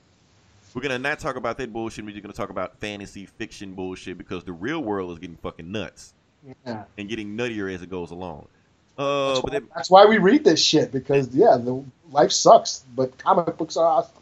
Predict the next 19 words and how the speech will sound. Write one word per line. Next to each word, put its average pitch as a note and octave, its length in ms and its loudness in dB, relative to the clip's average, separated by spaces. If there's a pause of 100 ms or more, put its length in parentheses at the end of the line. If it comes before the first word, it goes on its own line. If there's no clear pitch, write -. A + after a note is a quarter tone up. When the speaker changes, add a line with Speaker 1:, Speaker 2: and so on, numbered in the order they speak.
(360)
Speaker 1:
Exactly. C3 960 -2 (160)
<laughs> - 120 -16 (2750)
Uh, C3+ 160 -2
until C3 240 -4
the B2 60 -4
comics B2+ 300 -4
gate A2+ 200 -2
is G#2 80 -6
still A#2 160 -2
pointing G#2+ 340 -4
out, A#2 160 -8
"You F3 240 -16 (100)
S F3 280 -4 (100)
J D#3+ 320 -8 (140)
Ws." F3+ 800 -8 (200)
<laughs> - 100 -8 (840)
But C#2 140 -16
whatever. D2 340 -16 (320)
Uh, B2 520 -2